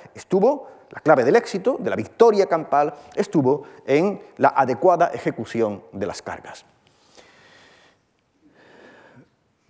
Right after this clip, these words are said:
Por lo que respecta al, a-, a-, al lado al-, al, al lado almohade, parece claro que no funcionó,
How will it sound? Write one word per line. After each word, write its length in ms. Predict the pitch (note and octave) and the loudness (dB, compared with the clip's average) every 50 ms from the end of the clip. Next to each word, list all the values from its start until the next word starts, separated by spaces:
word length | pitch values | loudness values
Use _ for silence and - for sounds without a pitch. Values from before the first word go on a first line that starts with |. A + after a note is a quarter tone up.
| _ _ _ _ _ _ _ _ _ _ _ _ _ _ _ _ _ _ _ _ _ _ _ _ - - - | _ _ _ _ _ _ _ _ _ _ _ _ _ _ _ _ _ _ _ _ _ _ _ _ -6 0 4
Por 100 | E3+ E3+ | 4 4
lo 80 | D#3 | 4
que 60 | - | 4
respecta 800 | D#3 D3+ - - B3+ B3 - D4 C#4 - - - - - - - - | 2 0 2 0 0 2 2 2 2 0 -4 -12 -20 -20 -20 -6 0
al, 420 | - D#3 C#3+ C3+ B2 A#2 A2+ A2 - | 2 4 4 4 2 0 -2 -4 -6
a-, 260 | - G#2 E2+ - - - - | -8 -10 -10 -10 -14 -14 -10
a-, 380 | - - - - - - - _ | -10 -10 -10 -12 -20 -20 -14 _
al 160 | - B2+ A#2+ | -4 -2 2
lado 200 | C3+ E3+ E3+ E3 | 2 4 6 6
al-, 180 | D#3 C#3 - - | 4 4 2 0
al, 240 | - C#3 B2 A#2+ A#2 G#2+ | 0 0 0 0 0 0
al 100 | B2+ B2+ | 2 2
lado 160 | D#3 F3+ F#3 | 4 4 2
almohade, 460 | D#3 B2 A#2+ D#3 A3 G#3+ - D3+ G#3+ G3 - - _ _ _ _ _ _ _ _ _ - - - | 0 2 0 0 0 0 0 -2 -4 -4 -14 -20 _ _ _ _ _ _ _ _ _ -20 -8 -2
parece 300 | - C3+ D3 D3+ - G3 | 0 0 2 2 0 0
claro 420 | - F#3+ G3 G#3+ C4+ A#3 - - - | 4 4 6 6 6 4 2 0 0
que 120 | D#3+ C#3+ | 2 2
no 140 | C#3+ E3 F#3+ | 4 2 0
funcionó, 600 | - - G3 D#3 - - C#3 D3 C4 C4+ C4 - | 2 0 -4 -2 -2 0 0 0 0 0 -2 -8